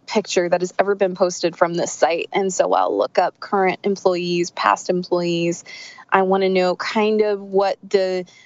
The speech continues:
the office culture is like. I wanna know what the badges look like. It's a big one.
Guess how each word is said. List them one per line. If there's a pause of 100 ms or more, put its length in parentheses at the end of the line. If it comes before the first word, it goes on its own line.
(140)
the
office
culture
is
like. (300)
I
wanna
know
what
the
badges
look
like.
It's
a (180)
big
one.